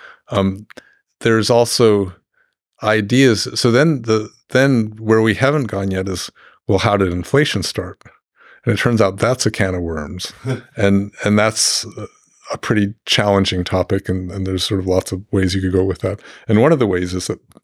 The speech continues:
Speaker 1: the universe actually exists in a state where many starts to inflation can happen, or, or it's inflation sort of,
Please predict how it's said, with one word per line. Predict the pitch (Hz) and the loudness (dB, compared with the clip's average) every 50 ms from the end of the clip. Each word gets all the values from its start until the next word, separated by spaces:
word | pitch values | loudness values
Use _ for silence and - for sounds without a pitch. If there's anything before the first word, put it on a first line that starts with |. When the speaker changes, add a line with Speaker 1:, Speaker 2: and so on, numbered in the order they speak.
| _ _ _ _ _ _ _ - _ _ _ _ _ _ _ _ - - - _ _ _ - - | _ _ _ _ _ _ _ -20 _ _ _ _ _ _ _ _ -18 -18 -18 _ _ _ -8 -4
Speaker 1:
the | - 131 | 0 2
universe | 123 120 113 104 110 104 101 - | 4 4 4 4 2 0 2 2
actually | 117 101 - - - 101 90 | 2 2 2 -2 -4 -4 -4
exists | 87 87 - 117 104 - - - - - _ _ - - - - - - _ _ _ _ - _ _ _ - | -4 -4 0 0 0 0 -2 -4 -6 -10 _ _ -20 -20 -20 -20 -20 -20 _ _ _ _ -20 _ _ _ -6
in | - 117 101 | -2 0 0
a | 101 | 2
state | - - - - 107 98 92 - - _ _ _ _ _ _ _ _ _ _ _ _ _ _ _ _ _ _ _ _ _ - _ _ - - _ _ _ _ _ _ _ _ _ _ _ _ _ _ - | 2 0 0 0 0 0 -2 -6 -12 _ _ _ _ _ _ _ _ _ _ _ _ _ _ _ _ _ _ _ _ _ -20 _ _ -20 -20 _ _ _ _ _ _ _ _ _ _ _ _ _ _ -2
where | - 110 104 101 98 101 98 87 80 _ _ _ _ _ _ _ _ _ _ - | 0 2 4 4 4 2 2 0 -6 _ _ _ _ _ _ _ _ _ _ 2
many | 101 101 113 117 120 120 113 | 4 4 4 4 4 2 2
starts | - - - - 95 95 - - | 0 0 0 0 -2 -2 -4 -4
to | - 92 | -2 -2
inflation | 87 87 - - 90 87 - - - 87 80 | -2 -2 -2 -2 -2 -2 -4 -4 -6 -8 -8
can | - - 82 | -6 -6 -6
happen, | 80 80 82 82 - - 90 87 85 | -4 -4 -6 -6 -8 -12 -12 -10 -6
or, | 82 85 87 90 92 | -6 -6 -4 -4 -4
or | 87 90 90 | -4 -2 -2
it's | 92 85 - - - | -2 -4 -6 -10 -8
inflation | 101 101 98 92 - - 98 - - 101 90 | -6 -4 -4 -2 0 2 2 2 0 -2 -2
sort | - - 92 92 | 0 0 0 0
of, | 90 90 - | -2 -4 -8